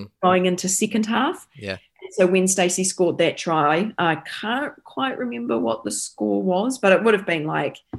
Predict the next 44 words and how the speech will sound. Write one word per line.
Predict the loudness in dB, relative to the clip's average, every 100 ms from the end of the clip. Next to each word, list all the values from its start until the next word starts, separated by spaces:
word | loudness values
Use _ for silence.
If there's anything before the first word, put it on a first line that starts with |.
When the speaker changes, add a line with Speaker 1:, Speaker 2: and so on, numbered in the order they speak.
| -16 _ _
Speaker 2:
I | 2
don't | 2
know, | 0 -4 -8 _
fourteen | 2 4 4 -2 -4 -4 -6
five | -6 -2 0 0 -2
or | -4
something, | -4 -6 -6
'cause | -6 -4
Speaker 1:
Mm. | 0
Speaker 2:
France | -2 -2 -8
had | -8
scored | -6 0 0 0
in | -2
the | -4 -6
first | -6 -4 -4
half | -4 -4
as | -4 -4
well. | -2 -2 -4 -10 _ _ _ -2
Um, | 2 6 4 4 0 -4 _ _ 0
it | 2
definitely | 0 0 0 2
was | 2 0
a | -2
feeling | -4 -2 -2
of, | 0
"Oh, | 2 2
sweet, | 2 0 0 0
we've | 2 4 4
got | 4 2
the | 2 -2
momentum | 2 2 2 -2 -4
going | -4 -4 -2
into | -4 -4
the | -4
second | -4 -4 -4
half, | -4 -4 -4
so | -2
we | 0
need | 0 0
to |
hold | 0 -2 -2
on | -4
to | -2 0
it." | -2